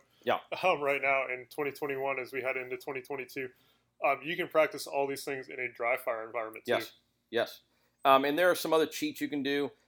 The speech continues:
Speaker 1: Um, there's, like, you know, uh, the reset mag for the Glocks if you run a Glock. There's pulling the gun to the wall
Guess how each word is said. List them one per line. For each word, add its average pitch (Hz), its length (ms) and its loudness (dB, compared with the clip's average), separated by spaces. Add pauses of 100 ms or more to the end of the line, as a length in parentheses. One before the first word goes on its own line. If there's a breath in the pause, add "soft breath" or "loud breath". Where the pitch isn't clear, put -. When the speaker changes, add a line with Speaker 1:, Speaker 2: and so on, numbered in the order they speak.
(160 soft breath)
Speaker 1:
Um, 110 360 4
there's, 147 220 0
like, 127 240 2
you 127 100 -2
know, 113 260 2 (120)
uh, 113 140 6
the 110 140 -2
reset 131 440 -2
mag 117 280 -2
for 104 80 -10
the 107 60 -8
Glocks 101 400 0
if - 120 -14
you 104 60 -6
run 104 120 -2
a 98 40 -6
Glock. 92 300 0 (100)
There's 107 280 -2 (540 soft breath)
pulling 160 320 2
the 120 100 -2
gun 120 360 0
to 143 160 -2
the 120 80 -2
wall 110 480 2